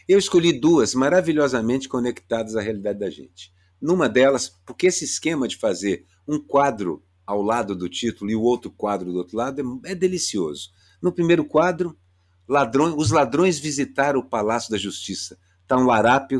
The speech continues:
carregando um saco nas costas, andando. E no outro quadro tá a Justiça com a venda e o texto, "E ela não viu." Os ladrões visitaram o Palácio da Justiça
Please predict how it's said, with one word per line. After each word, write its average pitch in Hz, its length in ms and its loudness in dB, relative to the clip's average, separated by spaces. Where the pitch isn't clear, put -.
carregando 110 600 2
um 92 40 -2
saco - 360 -2
nas 92 200 -4
costas, 117 560 -6
andando. 101 560 -2
E 127 100 2
no 135 140 6
outro 147 220 4
quadro 127 420 0
tá 113 120 2
a 107 40 4
Justiça 104 540 -6
com 98 140 -8
a 87 80 -2
venda 87 500 -4
e 107 80 -4
o 104 60 -4
texto, - 520 -6
"E 101 120 0
ela 104 200 2
não 104 180 -2
viu." 85 320 -8
Os 82 160 -12
ladrões 104 540 2
visitaram 110 480 -2
o 95 60 -8
Palácio 92 380 -2
da 87 60 -4
Justiça 107 680 -10